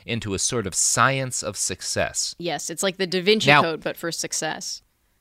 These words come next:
Speaker 1: Yeah, exactly. The success
Speaker 2: <laughs>
Speaker 1: code. Now,
Speaker 2: Andrew Carnegie's
Speaker 1: as should be
Speaker 2: bones are buried
Speaker 1: obvious
Speaker 2: <laughs> under the Louvre.
Speaker 1: Yeah,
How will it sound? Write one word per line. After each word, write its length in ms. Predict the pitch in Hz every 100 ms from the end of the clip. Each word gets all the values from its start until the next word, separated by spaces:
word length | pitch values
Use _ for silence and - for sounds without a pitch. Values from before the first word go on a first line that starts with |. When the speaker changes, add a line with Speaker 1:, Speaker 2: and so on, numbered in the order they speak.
| _ _ _ _ _ _ _
Speaker 1:
Yeah, 240 | 123 120 -
exactly. 680 | 107 107 107 101 76 57 - _ -
The 80 | 113
success 500 | 120 - - - 233
Speaker 2:
<laughs> 0 |
Speaker 1:
code. 160 | 220 - - - 226 - - - -
Now, 160 | 180 175
Speaker 2:
Andrew 160 | 254
Carnegie's 560 | 226 233 196 208 101 190
Speaker 1:
as 80 | 220
should 200 | 202 190
be 120 | 165
Speaker 2:
bones 40 |
are 140 | 151 156
buried 280 | 180 123 -
Speaker 1:
obvious 120 | 302
Speaker 2:
<laughs> 60 | -
under 240 | 226 208 190
the 120 | 190
Louvre. 520 | 170 180 - 202 - _ _ _ _ _ _ - - - - _ _ -
Speaker 1:
Yeah, 160 | 101